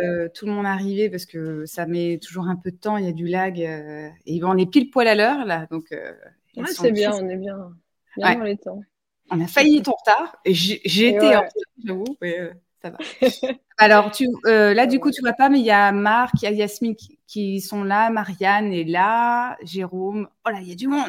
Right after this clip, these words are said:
Speaker 1: ils arrivent tous. Attends, je vais pas réussir
Speaker 2: Ah
Speaker 1: à
Speaker 2: là
Speaker 1: suivre.
Speaker 2: là là là.
Speaker 1: Delphine,
Speaker 2: <laughs>
Speaker 1: Cédric, Fabrice. Beaucoup de monde, évidemment, je
Speaker 2: Trop
Speaker 1: sais, je
Speaker 2: bien.
Speaker 1: me doutais bien que, qu'il y a beaucoup de monde qui, qui viendrait te voir. Euh,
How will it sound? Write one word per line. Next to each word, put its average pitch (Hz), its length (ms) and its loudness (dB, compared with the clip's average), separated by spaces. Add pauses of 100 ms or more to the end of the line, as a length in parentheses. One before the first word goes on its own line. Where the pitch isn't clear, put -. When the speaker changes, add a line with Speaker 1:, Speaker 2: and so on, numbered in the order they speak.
Speaker 1:
ils 175 140 -6
arrivent 220 180 -14
tous. 269 340 -6
Attends, 220 220 -2
je 190 80 -2
vais 202 80 4
pas 208 100 0
réussir 196 240 0
Speaker 2:
Ah 190 40 4
Speaker 1:
à - 20 4
Speaker 2:
là - 60 0
Speaker 1:
suivre. 233 200 -2
Speaker 2:
là 262 120 -2
là 220 160 -4
là. 214 260 -8 (180)
Speaker 1:
Delphine, 285 520 2
Speaker 2:
<laughs> - 120 -2
Speaker 1:
Cédric, 269 680 0 (260)
Fabrice. 233 920 -2 (680)
Beaucoup 262 520 -6
de 226 100 -2
monde, 240 320 0
évidemment, 214 540 0
je 190 140 -10 (100)
Speaker 2:
Trop 208 100 -6
Speaker 1:
sais, 208 60 -12
je - 40 -14
Speaker 2:
bien. 220 200 -12
Speaker 1:
me - 80 -16
doutais - 260 -12
bien 220 260 0
que, 160 440 -10
qu'il 165 200 -10
y 160 60 -6
a 165 60 -2 (200)
beaucoup 185 200 -10
de 196 80 -2
monde 196 140 -4
qui, 175 320 -6
qui - 120 -16
viendrait 185 320 -6
te 170 80 -12
voir. 190 280 -2 (240)
Euh, 165 540 -6